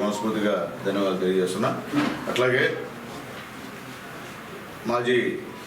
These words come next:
వైస్ ఎంపీపీ మట్టం శ్రావణి గారు కూడా యాభై వేల రూపాయలు వరద బాధితులకి ఈరోజు ఇవ్వడం జరిగింది. ఆమె కూడా మనస్ఫూర్తిగా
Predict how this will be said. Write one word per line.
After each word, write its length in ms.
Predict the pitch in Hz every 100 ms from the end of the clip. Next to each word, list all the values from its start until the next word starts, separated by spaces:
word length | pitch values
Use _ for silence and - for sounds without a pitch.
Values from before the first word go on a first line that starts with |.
| - - - - - - - - - -
వైస్ 220 | 110 123 123
ఎంపీపీ 380 | 113 120 113 139 - - - - - - 104
మట్టం 260 | 107 131 113 -
శ్రావణి 320 | - 113 117 113
గారు 140 | 110 107
కూడా 160 | 113 117 - - - - - - - - - 165
యాభై 200 | 110 113
వేల 100 | 120 120
రూపాయలు 340 | 117 113 110 - 95 - - - - -
వరద 200 | 107 113 120
బాధితులకి 520 | 113 113 107 101 107 98 - - - - -
ఈరోజు 280 | 98 107 107 101 98
ఇవ్వడం 220 | 107 107
జరిగింది. 340 | 98 101 101 131 - - - 87 -
ఆమె 120 | 110 113
కూడా 200 | 113 110 - - - - -
మనస్ఫూర్తిగా 580 | 101 104 117 110 107